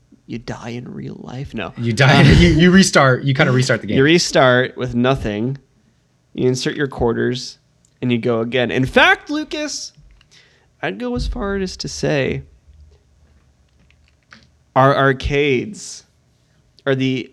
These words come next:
Speaker 1: existence of arcades and the way the have you play with the money system,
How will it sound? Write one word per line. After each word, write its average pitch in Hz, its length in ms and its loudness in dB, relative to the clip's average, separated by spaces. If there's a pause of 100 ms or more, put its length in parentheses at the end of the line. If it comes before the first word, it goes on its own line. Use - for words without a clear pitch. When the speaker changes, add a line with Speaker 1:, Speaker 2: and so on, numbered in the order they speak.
(220)
Speaker 1:
existence 156 640 -6
of 143 140 -8
arcades 127 840 -2 (560)
and 127 160 2
the 123 80 4
way 120 600 0 (220)
the 123 560 -4
have 127 280 0
you 120 140 -6
play 120 360 2
with 113 160 -4
the 113 80 -8
money 120 460 -2
system, - 720 -10